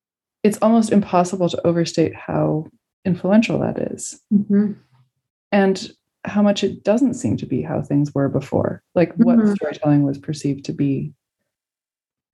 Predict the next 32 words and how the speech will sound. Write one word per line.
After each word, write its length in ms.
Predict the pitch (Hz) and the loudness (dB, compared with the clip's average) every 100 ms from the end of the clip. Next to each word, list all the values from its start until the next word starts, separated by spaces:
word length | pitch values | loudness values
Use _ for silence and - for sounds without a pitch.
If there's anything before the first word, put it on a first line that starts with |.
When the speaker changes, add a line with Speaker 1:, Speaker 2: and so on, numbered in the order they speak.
| _ _ _ _ _ _ _ _ _ _ _ - | _ _ _ _ _ _ _ _ _ _ _ -2
Speaker 1:
you 140 | 208 | 2
know, 60 | 175 | 4
even 240 | 185 175 | 4 2
quite 260 | - 160 - | 0 -2 0
recently 640 | 147 147 - 135 135 147 | -2 -2 -4 -2 -4 -4
in 140 | - 160 | 0 2
the 80 | 147 | 2
same 260 | 156 143 | 2 2
tradition. 560 | 143 131 - - - - _ _ _ _ _ _ - | 2 -2 -4 -6 -8 -10 _ _ _ _ _ _ -2
Speaker 2:
Yeah. 520 | 226 240 208 - - _ _ - - | 2 2 2 0 -6 _ _ -8 -2
Well, 100 | 254 | 2
and 120 | 254 | 2
can 160 | - | 2
you 160 | 247 269 | 0 0
talk 260 | - 233 233 | 0 0 0
a 40 | |
little 200 | 202 196 | 0 2
bit 140 | 196 | 2
more 140 | 180 175 | 2 0
about 280 | 175 175 175 | 0 -2 0
that? 280 | 156 170 | 0 0
Like, 220 | 165 165 _ - | -2 -4 _ -14
what 500 | - 165 - - 175 | -8 -6 -4 0 2
you 120 | 180 | 2
see 220 | 175 180 165 | 2 2 2
it 80 | |
as 260 | 156 156 156 - | 4 2 0 -2
being 380 | 156 147 165 - - 113 _ _ _ _ _ _ _ _ | 2 2 0 -4 -8 -10 _ _ _ _ _ _ _ _
before? 680 | 196 196 165 165 208 180 - _ _ _ _ _ _ _ _ - | 0 2 2 2 0 -4 -14 _ _ _ _ _ _ _ _ -2
Speaker 1:
Oh, 200 | 359 330 | 0 0
well, 200 | 339 330 | 0 0
like, 480 | 330 320 - - | 0 -2 -8 -20